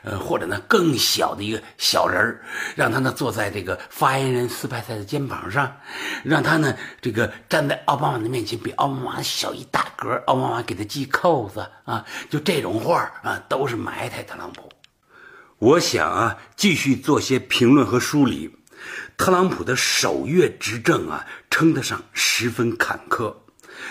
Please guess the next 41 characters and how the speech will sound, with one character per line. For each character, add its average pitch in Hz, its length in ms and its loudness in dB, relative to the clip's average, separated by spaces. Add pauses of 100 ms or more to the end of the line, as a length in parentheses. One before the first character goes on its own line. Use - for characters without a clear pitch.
(160)
他 139 220 0
呀， 101 180 -2 (300)
正 165 260 6
在 98 200 -6
失 - 360 0
去 127 380 -6
战 139 240 0
略 117 160 -2
进 143 420 4
攻 190 200 4
的 147 100 2
气 165 400 0
势， - 320 -6 (300)
转 - 220 2
入 139 160 4
了 104 280 0
相 202 460 4
持 - 220 -2
阶 85 180 -2
段， 82 200 0 (680)
甚 175 220 4
至 127 120 6
呢， 104 160 0 (100)
有 - 100 2
点 123 140 4
像 120 180 0
是 101 160 -4 (140)
防 151 440 4
守 - 300 0 (160)
了。 - 220 -2 (840)
不 220 160 6
仅 82 220 -2
啊， 90 140 -2
他 135 120 -6
发 165 320 0
出 147 140 -4
的 123 100 2
禁 190 260 2
牧 160 180 6
令 175 240 4 (160)
被 131 200 2